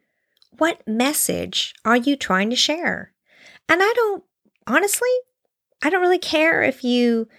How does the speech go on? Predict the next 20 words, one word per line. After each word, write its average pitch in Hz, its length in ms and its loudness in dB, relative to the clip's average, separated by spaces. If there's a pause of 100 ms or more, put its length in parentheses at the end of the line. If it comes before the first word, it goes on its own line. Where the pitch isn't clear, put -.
(200)
are 214 40 -6
trying, 240 220 2
"Oh, 226 160 4
this 214 220 0
is 202 100 0
only 190 180 2
for 185 120 -4
business." 175 380 -4
This 277 180 -2
should 294 240 -2
be 226 100 -2
for - 320 -2
all 185 240 0
of - 140 -6
you, - 200 -8 (680)
because 240 340 0 (600)
you 220 200 0
wanna 254 260 4
well-round 233 800 2
yourself. - 580 -6